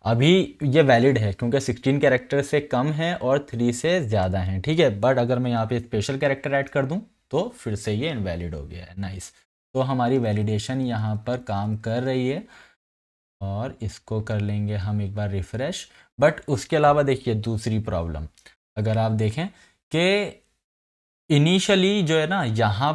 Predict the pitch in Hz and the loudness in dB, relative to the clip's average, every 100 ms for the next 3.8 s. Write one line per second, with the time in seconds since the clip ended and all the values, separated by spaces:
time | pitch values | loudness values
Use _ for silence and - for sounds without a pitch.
0 | - 151 170 180 139 139 143 110 - 139 | 2 2 2 0 0 0 0 -2 -2 -2
1 | 151 - 131 143 98 127 127 117 110 131 | -2 -2 0 0 0 0 0 0 0 -2
2 | 123 120 131 113 110 117 113 107 139 117 | -2 -2 -2 -2 -2 -2 -2 -2 -2 -2
3 | 107 110 95 95 104 107 139 147 | -2 -2 -2 0 0 2 2 2